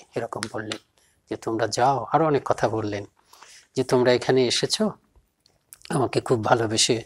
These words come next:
হয়তো তোমরা এসেছো, কিন্তু সত্যি কথা তোমাকে বল-, তোমাদেরকে বলছি, এ আমার স-, আমার কাছাকাছি থাকলেই কিন্তু যে তোমাদের খুব পুণ্য হবে বা তোমাদের খুব ধর্ম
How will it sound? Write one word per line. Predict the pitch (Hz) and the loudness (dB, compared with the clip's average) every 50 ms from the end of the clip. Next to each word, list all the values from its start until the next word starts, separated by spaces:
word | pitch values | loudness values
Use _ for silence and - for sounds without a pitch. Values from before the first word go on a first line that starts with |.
| - - 104 | -6 -6 -6
হয়তো | 110 113 - - - | -6 -6 -6 -6 -6
তোমরা | - 120 117 113 110 113 | -2 -2 -2 0 0 0
এসেছো, | 123 - - 131 - - - 104 101 - _ _ _ - - - - - - _ | 2 2 0 0 0 -2 -6 -6 -8 -10 _ _ _ -20 -20 -20 -20 -20 -12 _
কিন্তু | - 123 113 123 | -2 0 0 0
সত্যি | - - 135 - - 147 | 0 0 -2 -2 -2 -2
কথা | 135 156 147 - - | 0 0 0 0 -2
তোমাকে | - - 131 123 107 - 123 | -2 -2 -2 -2 -2 -4 -6
বল-, | 104 - 113 110 101 - | -4 -4 -6 -6 -6 -8
তোমাদেরকে | - 117 107 110 107 110 - - - 104 | -10 -8 -8 -6 -8 -8 -10 -10 -12 -10
বলছি, | - 113 107 110 113 - - 110 - - _ _ _ _ _ _ _ _ _ _ - | -8 -8 -10 -10 -10 -10 -10 -10 -12 -14 _ _ _ _ _ _ _ _ _ _ -6
এ | 123 | -4
আমার | 113 120 123 127 | -4 -2 -2 -2
স-, | - - - - - _ _ _ _ _ | -4 -4 -6 -8 -12 _ _ _ _ _
আমার | - 107 107 123 135 - | -4 -2 0 0 0 0
কাছাকাছি | - 120 - - 135 - 139 135 147 | 0 -2 -2 -2 -4 -4 -4 -4 -6
থাকলেই | 139 - - 127 - - 151 151 160 | -6 -4 -4 -4 -4 -2 -2 -2 -2
কিন্তু | 156 - 156 160 156 - 160 | 0 -2 -2 -2 -2 -4 -4
যে | 143 151 147 | 0 0 0
তোমাদের | 147 - 139 127 127 120 127 123 - | 0 0 -2 -2 0 0 -2 -4 -6
খুব | - - 127 - - | -6 -8 -8 -6 -4
পুণ্য | 127 120 120 120 117 | -4 -4 -2 -2 -4
হবে | 117 120 117 113 113 107 107 - | -4 -4 -4 -4 -4 -4 -6 -8
বা | 120 117 | -10 -10
তোমাদের | - - 110 113 113 117 107 | -10 -10 -10 -8 -8 -8 -8
খুব | - - 123 110 107 | -8 -8 -10 -10 -8
ধর্ম | - 123 117 117 113 113 113 113 | -6 -6 -6 -6 -6 -6 -6 -6